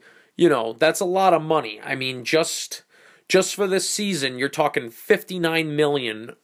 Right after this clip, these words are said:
owed to those two players. So you gotta think, well,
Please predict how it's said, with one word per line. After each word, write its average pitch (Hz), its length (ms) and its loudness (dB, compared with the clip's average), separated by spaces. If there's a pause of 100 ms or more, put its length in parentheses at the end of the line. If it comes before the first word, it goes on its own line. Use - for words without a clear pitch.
(100)
owed 139 400 4
to 139 100 -8
those 127 340 -4
two 160 280 -2
players. 117 500 -2
So - 140 -8
you 147 80 -2
gotta 185 280 0
think, 175 360 -6
well, 156 400 0